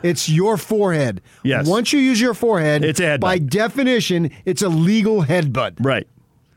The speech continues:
Speaker 1: Which is illegal. You can't stick your finger in another guy's ear,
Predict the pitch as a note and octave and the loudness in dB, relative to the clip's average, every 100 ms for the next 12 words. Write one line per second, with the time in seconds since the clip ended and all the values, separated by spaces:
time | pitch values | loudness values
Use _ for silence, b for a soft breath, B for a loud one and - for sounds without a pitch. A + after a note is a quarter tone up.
0 | _ - E3+ D#3 D#3 G#3 F#3 A3 C#3+ A2+ | _ -4 -2 0 0 2 2 2 0 -4
1 | - b b b _ _ _ _ _ _ | -8 b b b _ _ _ _ _ _
2 | _ D#3 - G3 B3 A3 - B3+ - B3+ | _ -6 -2 -2 -2 -4 -2 -2 0 -2
3 | - A3+ A3 G#3 G3 E3 E3+ G3+ G3+ A3 | -2 -2 0 0 0 0 0 0 0 0
4 | A3 G3 F#3 E3+ C#3 D3+ | 0 -2 -2 0 2 0